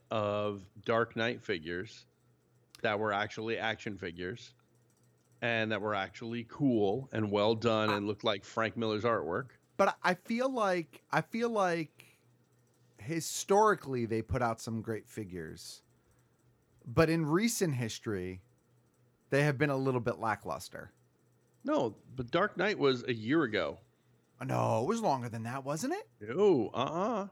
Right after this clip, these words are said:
Speaker 1: Recent.
Speaker 2: Oh, all right, I
Speaker 1: Re-,
Speaker 2: thought
Speaker 1: this
Speaker 2: I
Speaker 1: is all, this is all their, I can't remember what it's called, multiverse line or some
Speaker 2: Yeah,
Speaker 1: shit.
Speaker 2: yeah.
Speaker 1: And, and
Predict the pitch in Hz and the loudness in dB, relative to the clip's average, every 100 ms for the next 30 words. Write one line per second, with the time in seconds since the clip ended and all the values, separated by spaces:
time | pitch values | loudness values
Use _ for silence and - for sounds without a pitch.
0 | _ 123 165 123 110 95 - - - - | _ -2 -2 0 -4 -4 -10 -16 -12 -8
1 | 131 151 135 165 196 202 202 202 190 - | -4 -4 -2 -4 -2 0 2 2 2 -8
2 | - - _ 196 196 226 233 226 214 196 | -20 -20 _ 0 2 2 4 4 4 4
3 | 190 156 175 - 214 214 208 202 185 - | 2 0 -4 -2 -4 -4 -2 -2 -4 0
4 | 170 107 131 180 208 208 208 196 190 190 | 0 4 2 2 -2 0 0 0 0 0
5 | 196 196 196 190 139 123 120 202 240 220 | 2 2 2 2 2 4 2 2 0 0
6 | 190 156 104 233 220 180 - _ 147 151 | -2 -4 -2 -2 -2 -6 -14 _ 0 0
7 | 147 151 147 147 | 2 0 4 4